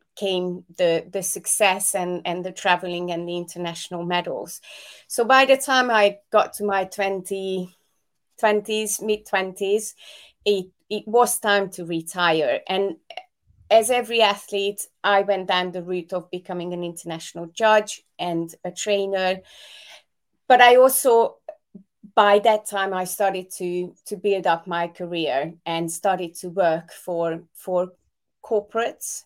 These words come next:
And very quickly, I found myself in leadership. The, the, the second job I had was leading a team of eighteen,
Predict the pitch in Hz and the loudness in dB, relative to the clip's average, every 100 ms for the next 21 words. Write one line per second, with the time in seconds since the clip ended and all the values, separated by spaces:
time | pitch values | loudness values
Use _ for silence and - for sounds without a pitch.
0 | _ - 185 180 180 - - 240 247 202 | _ -6 -4 -4 -6 -10 0 4 4 2
1 | 185 240 240 - - 82 285 330 _ _ | -4 -8 -8 -12 -12 -4 -4 -6 _ _
2 | _ - - _ _ _ _ _ _ _ | _ -20 -20 _ _ _ _ _ _ _
3 | _ _ - 214 214 214 214 - 208 196 | _ _ 2 6 8 6 4 0 0 0
4 | 190 180 185 175 180 185 185 196 175 143 | 0 -4 -2 -4 -4 -6 -6 -4 -2 -2
5 | - 135 - _ - 208 _ 190 220 214 | -2 -10 -12 _ -20 -20 _ -2 -2 0
6 | 226 233 - 262 262 226 202 226 208 196 | 0 2 4 2 0 -4 -2 2 4 4
7 | 175 185 196 160 147 - 180 180 175 - | 2 0 0 0 -2 -4 0 0 -2 -8
8 | 185 190 180 175 175 175 175 165 160 165 | -6 -6 -4 -4 -4 -6 -6 -4 -4 -6
9 | 165 165 175 156 - 151 | -6 -8 -10 -8 -10 -14